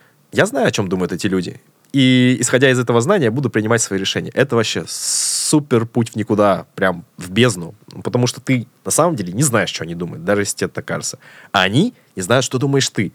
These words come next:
Поэтому лучшее, что ты можешь сделать в этих обстоятельствах, это сказать, что думаешь ты, спросить, что думают они. И до тех пор, пока этот разговор не случится, будете пребывать вообще в забвении, выдумывать вокруг себя всякие химеры. В общем,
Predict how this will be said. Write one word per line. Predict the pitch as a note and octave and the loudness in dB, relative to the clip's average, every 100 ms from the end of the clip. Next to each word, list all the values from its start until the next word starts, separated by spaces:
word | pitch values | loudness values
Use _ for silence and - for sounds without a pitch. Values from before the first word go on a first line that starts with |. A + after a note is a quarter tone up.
| _ _ - | _ _ 0
Поэтому | G#2 G2+ G2+ | 0 0 0
лучшее, | F#2 D#3 C#3 G#2+ | 2 4 2 -2
что | - - | -6 -6
ты | G#2 | -2
можешь | G#2 F#2+ | 0 2
сделать | G2 F2 | 0 -2
в | |
этих | - - | -4 -10
обстоятельствах, | - C#3 C#3 - | 0 0 0 -2
это | G2 G2 E2 | -6 -6 -6
сказать, | - - G#2+ B2 E2 _ _ _ - _ - | -4 0 2 2 2 _ _ _ -20 _ -8
что | - | -4
думаешь | F#3 F3+ E3+ - | -2 -2 -4 0
ты, | F3+ A3 - | 0 0 -4
спросить, | - - - D#3 - | -6 -2 2 0 -2
что | - G#2+ | -2 0
думают | A#2+ A#2+ A2 - | 2 2 0 0
они. | G#2 G2 E2+ _ - _ | -2 -2 -6 _ -20 _
И | G2 F#2+ | 0 2
до | F#2 | 2
тех | G2+ A2+ | 0 0
пор, | A#2+ A2 | 0 0
пока | - | -2
этот | G2+ - | -2 0
разговор | F#2 G#2 G2+ | -2 0 0
не | F#2 | 0
случится, | B2+ B2+ - G2 | -2 0 0 -2
будете | F2 A2+ D3+ - | -2 2 2 0
пребывать | G#2 F#2+ G2+ B2+ - | -2 2 2 2 0
вообще | E2+ - D#2+ | -8 -8 -8
в | - | -4
забвении, | G2 F#2 G2+ E3 D3+ A#2 G#2 F#2 E2+ B1+ - | -2 -2 0 2 2 2 2 0 -4 -10 -14
выдумывать | E2+ F#2 A2 B2 A2+ G2 F#2+ | -8 0 2 2 2 0 -2
вокруг | - - | -6 -8
себя | - G2+ | -2 0
всякие | F#2 G#2+ F#2+ | 0 -4 -8
химеры. | - G#2 E3 B2+ G2 F2 - - - _ - - - - | -6 0 2 2 0 -4 -12 -20 -20 _ -20 -20 -20 -4
В | G2+ | -2
общем, | - G2 F#2 F2+ E2+ D#2 | 0 -2 -2 -4 -6 -8